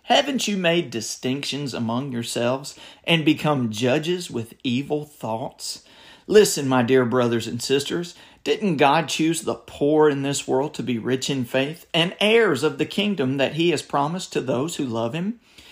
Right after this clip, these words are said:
Yet you have dishonored the poor. Don't the rich oppress you and drag you into court? Don't they blaspheme the good name that was invoked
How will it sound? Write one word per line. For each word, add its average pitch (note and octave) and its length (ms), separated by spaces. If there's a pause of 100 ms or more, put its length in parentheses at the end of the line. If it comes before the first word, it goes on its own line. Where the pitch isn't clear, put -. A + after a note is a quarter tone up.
(240)
Yet G#3+ 220
you G#3 220
have F#3+ 280
dishonored G3 880
the B2 80
poor. - 560 (580)
Don't B3+ 180
the A3 80
rich D#3 380
oppress C#3 500
you A#3+ 120
and B2+ 180
drag C#3 420
you G3 160
into F#3 200
court? F#3+ 480 (200)
Don't D4 200
they G#3 120
blaspheme G#3+ 760
the F3 100
good D3 460
name E3 320
that F3 160
was C3+ 140
invoked C#3 560